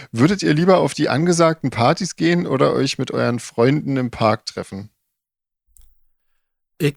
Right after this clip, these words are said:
Speaker 2: würde den Park bevorzugen.
Speaker 1: Wenn wir Freunde hätten. <laughs>
Speaker 2: Wenn wir mal davon ausgehen, wir hätten Freunde, würde ich <laughs> lieber in den Park gehen.
Speaker 1: Ähm, ja, definitiv. Definitiv auch. Lieber kleine Runde ohne viele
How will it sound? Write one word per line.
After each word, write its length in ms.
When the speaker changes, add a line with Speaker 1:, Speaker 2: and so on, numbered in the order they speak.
Speaker 2:
würde 220
den 220
Park 400
bevorzugen. 540
Speaker 1:
Wenn 220
wir 80
Freunde 320
hätten. 240
<laughs> 600
Speaker 2:
Wenn 240
wir 180
mal 320
davon 400
ausgehen, 480
wir 180
hätten 180
Freunde, 460
würde 200
ich 220
<laughs> 180
lieber 240
in 100
den 60
Park 260
gehen. 220
Speaker 1:
Ähm, 380
ja, 260
definitiv. 840
Definitiv 640
auch. 380
Lieber 440
kleine 320
Runde 580
ohne 540
viele 600